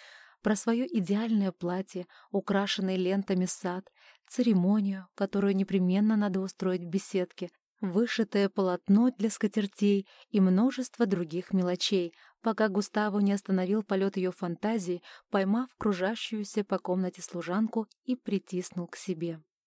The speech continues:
Лаиса тут же притихла, уткнулась щекой в плечо младшего Ленца. Крепкая мозолистая рука погладила девушку по пушистым волосам. Сердце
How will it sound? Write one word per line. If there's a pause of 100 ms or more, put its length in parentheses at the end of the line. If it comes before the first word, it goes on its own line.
(120)
Лаиса
тут
же
притихла, (200)
уткнулась
щекой
в
плечо (140)
младшего
Ленца. (560)
Крепкая
мозолистая
рука
погладила
девушку
по
пушистым
волосам. (560)
Сердце